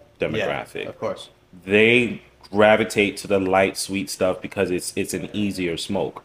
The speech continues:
Speaker 1: Yeah.
Speaker 2: And I kinda, I lead them that way too. Like, if they want something flavored, I let them go there.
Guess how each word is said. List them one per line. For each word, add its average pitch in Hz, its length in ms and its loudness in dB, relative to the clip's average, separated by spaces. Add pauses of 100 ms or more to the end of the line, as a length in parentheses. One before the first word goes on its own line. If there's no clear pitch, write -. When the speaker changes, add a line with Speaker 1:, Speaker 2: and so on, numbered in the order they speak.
Speaker 1:
Yeah. 107 160 -6 (300)
Speaker 2:
And 110 140 2
I 131 100 4
kinda, 139 340 2
I 117 120 2
lead 135 400 2
them 113 180 2
that 95 240 4
way 85 160 -2
too. 87 340 -4
Like, 73 180 -6
if - 100 -12
they 95 120 0
want 104 320 0
something 113 540 0
flavored, 120 560 4
I 80 100 -2
let 95 220 2
them 104 140 -2
go 98 200 4
there. 98 400 4